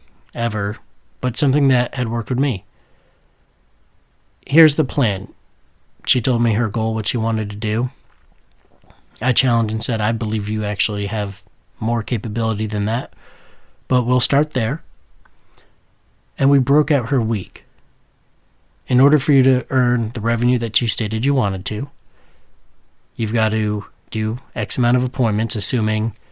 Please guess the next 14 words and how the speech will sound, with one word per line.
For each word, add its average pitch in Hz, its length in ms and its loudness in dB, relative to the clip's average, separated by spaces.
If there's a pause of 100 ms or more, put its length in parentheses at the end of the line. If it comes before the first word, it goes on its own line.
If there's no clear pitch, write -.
(440)
two 113 180 -4
out 104 160 0
of 101 80 -8
three 104 220 -6
people - 260 -6
buy 120 540 2 (480)
something." 110 600 -4 (280)
Doesn't 113 160 -4
have 107 140 -2
to 110 60 -8
be 110 140 -2
something 113 320 -2
huge, 104 380 0
but 110 200 -2